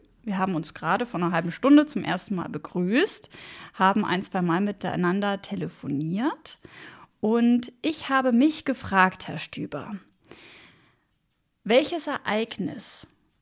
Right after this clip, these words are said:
aus Ihrer Kindheit Sie denn am allermeisten geprägt hat für Ihr späteres Leben?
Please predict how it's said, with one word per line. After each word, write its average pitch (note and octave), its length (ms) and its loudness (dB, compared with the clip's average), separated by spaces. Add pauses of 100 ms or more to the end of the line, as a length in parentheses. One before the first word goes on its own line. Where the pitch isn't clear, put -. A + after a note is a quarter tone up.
(120)
aus - 220 -8
Ihrer C#4 340 0
Kindheit - 920 2 (760)
Sie G#3 240 2
denn A3+ 380 2
am F#3 180 -2
allermeisten A#3+ 840 0
geprägt - 560 -6
hat A#3+ 300 -8
für - 260 -4
Ihr B3 300 -4
späteres G#3 800 -6
Leben? E3 460 -10